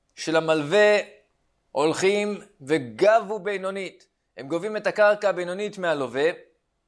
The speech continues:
שהרי בעל חוב דינו שהוא משלם בבינונית. ומקבולי זיבורית, כשהוא בא לגבות מהם בחזרה, הם נותנים לו את הקרקע זיבורית.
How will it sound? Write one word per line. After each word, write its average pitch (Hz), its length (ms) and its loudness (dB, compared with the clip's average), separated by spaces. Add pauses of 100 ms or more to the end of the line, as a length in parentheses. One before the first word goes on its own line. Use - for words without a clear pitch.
(200)
שהרי 135 260 -2
בעל 135 240 2
חוב 175 300 0
דינו 160 520 2 (260)
שהוא 151 200 -8
משלם 147 420 -2
בבינונית. 190 600 -2 (540)
ומקבולי 208 1120 0
זיבורית, 196 640 -2 (240)
כשהוא 156 240 -6
בא 208 120 4
לגבות 202 420 -4
מהם 202 240 -6
בחזרה, 190 560 2
הם 202 160 2
נותנים 214 320 -6
לו 214 120 2
את 208 120 0
הקרקע 202 420 4
זיבורית. 202 640 -6